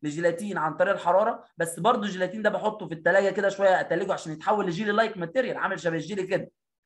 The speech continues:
ماشي خلاص، وبروتين وفلو بيولوجيكال فاليو. طب الكولاجين ده، كولاجين ده بيتكون من ايه؟ قال لك تلت الكولاجين جلايسين. انتوا متخيلين يا ولاد ان في امينو اسيد واحد بس عمل تلت الكولاجين؟ كتير قوي. تلاتين في المية من الكولاجين جلايسين،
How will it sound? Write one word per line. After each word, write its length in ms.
ماشي 140
خلاص، 360
وبروتين 440
وفلو 240
بيولوجيكال 460
فاليو. 200
طب 140
الكولاجين 600
ده، 240
كولاجين 580
ده 140
بيتكون 480
من 80
ايه؟ 240
قال 180
لك 300
تلت 320
الكولاجين 840
جلايسين. 640
انتوا 160
متخيلين 240
يا 40
ولاد 160
ان 200
في 280
امينو 300
اسيد 220
واحد 280
بس 240
عمل 280
تلت 300
الكولاجين؟ 440
كتير 300
قوي. 380
تلاتين 280
في 60
المية 140
من 120
الكولاجين 480
جلايسين، 460